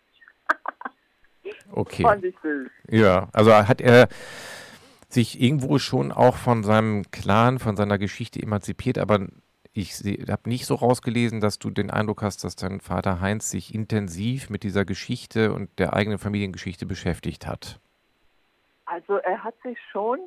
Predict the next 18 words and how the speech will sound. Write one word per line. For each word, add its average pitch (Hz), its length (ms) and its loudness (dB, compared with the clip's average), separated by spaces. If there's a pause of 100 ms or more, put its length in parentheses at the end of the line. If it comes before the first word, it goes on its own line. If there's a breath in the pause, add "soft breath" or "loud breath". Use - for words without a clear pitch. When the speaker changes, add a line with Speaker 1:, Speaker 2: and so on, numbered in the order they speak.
(100)
Speaker 1:
mit 214 200 -4
der 220 120 2
Geschichte 208 600 -8
befest-, 185 680 -8
äh, 180 200 0
beschäftigt - 640 -8
und 190 160 -10
unheimlich 208 460 -10
viel 202 100 -4
drüber 175 380 -6
gelesen 165 680 -6
und 170 220 -14
Biografien 170 840 -6
gelesen. 180 460 -8
Ich 170 60 -20
kann 165 180 -12
mich 160 100 -12
erinnern, 165 400 -8